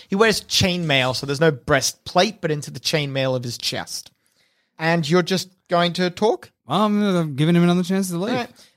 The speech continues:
Speaker 1: The knights all around him draw their weapons and charge forwards. Obviously, I assume you're defending yourself still.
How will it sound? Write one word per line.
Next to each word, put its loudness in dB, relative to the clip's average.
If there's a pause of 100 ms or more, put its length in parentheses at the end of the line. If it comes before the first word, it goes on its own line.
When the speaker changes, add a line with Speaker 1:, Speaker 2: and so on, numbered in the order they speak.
(140)
Speaker 1:
The 4
knights 0 (100)
all 4
around 0
him -2 (280)
draw 2
their 2
weapons 0
and -4
charge 2
forwards. -8 (1080)
Obviously, 0
I 0
assume -4
you're -8
defending -12
yourself -16
still. -10